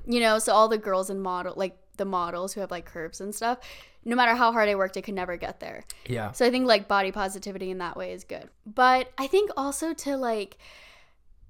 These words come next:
Speaker 1: have body positivity and to be confident in yourself, you have to be, like,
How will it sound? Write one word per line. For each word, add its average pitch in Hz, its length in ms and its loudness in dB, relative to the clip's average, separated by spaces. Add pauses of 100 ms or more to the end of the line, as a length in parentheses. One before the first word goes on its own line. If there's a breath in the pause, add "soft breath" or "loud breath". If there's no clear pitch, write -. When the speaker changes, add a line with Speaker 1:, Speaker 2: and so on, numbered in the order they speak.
(140)
Speaker 1:
have 247 360 4
body 254 220 2
positivity 226 680 -4
and 233 120 -6
to - 80 -12
be 214 100 -6
confident 214 500 -4
in 214 80 -6
yourself, 202 460 -4
you 220 80 -2
have 202 240 -6
to 214 100 -10
be, 208 220 -4
like, 196 380 -4